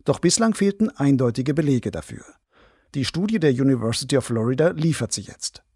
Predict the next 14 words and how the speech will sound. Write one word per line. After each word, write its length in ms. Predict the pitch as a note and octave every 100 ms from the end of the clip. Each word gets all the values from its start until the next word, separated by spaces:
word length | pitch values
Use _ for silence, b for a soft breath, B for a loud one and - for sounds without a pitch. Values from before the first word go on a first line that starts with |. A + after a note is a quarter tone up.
| _
Bislang 440 | - B2 C3+ D3+ D3+
wurde 180 | E3+ D3+
sie 160 | D3
allerdings 400 | C#3 C3+ C3 -
nur 160 | E3 G#3
auf 80 | -
dem 180 | G3+
Preprint-Server 720 | - F#3 C#3+ C#3 B2+ C#3+ B2+ A#2+
medRxiv 720 | A#2+ C3 - D3+ - A2 G#2
veröffentlicht 540 | A#2+ B2+ D3+ F#3 - - B B B
und 220 | - F3+ E3+
noch 160 | D#3+
nicht 240 | E3+ A3 -
von 200 | G#3+